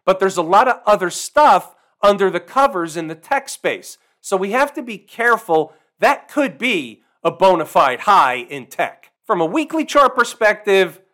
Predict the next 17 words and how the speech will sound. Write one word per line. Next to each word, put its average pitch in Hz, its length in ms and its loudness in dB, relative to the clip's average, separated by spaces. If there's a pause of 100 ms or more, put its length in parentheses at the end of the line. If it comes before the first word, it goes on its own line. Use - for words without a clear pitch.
(160)
they're 180 120 0
just 175 560 -2
going 160 340 -2
back 175 320 0
and 196 140 -2
forth, 165 440 0
chop 180 340 0
shop 175 380 0
formation. 156 720 -6 (300)
There's 175 180 -6
nothing 240 460 -2
really 180 300 -2
wrong 165 540 0
with 160 160 -6
the 156 80 -6
weekly 143 520 -10
chart. 135 400 0